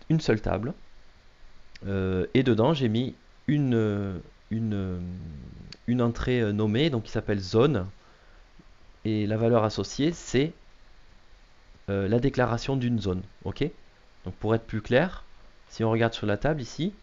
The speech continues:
donc je vais relancer le, la partie, eh bien en fait au-dessus de chaque, euh, plateau de joueurs, hein, donc ça, ça symbolise des plateaux joueurs, hein,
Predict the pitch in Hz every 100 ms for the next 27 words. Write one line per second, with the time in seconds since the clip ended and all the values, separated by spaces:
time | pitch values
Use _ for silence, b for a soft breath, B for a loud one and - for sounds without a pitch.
0 | - - - 95 92 90 90 101 95 -
1 | 95 90 85 82 85 - - - - -
2 | - - - - - - 107 - 190 -
3 | b b b b b b b - 98 139
4 | 131 151 147 117 120 160 120 117 - 143
5 | - - - - - - - 104 104 101
6 | 95 87 78 69 - - 123 127 120 104
7 | 110 135 185 107 101 - 117 104 - 104
8 | 104 107 104 101 92 - 92 113 135 104
9 | 92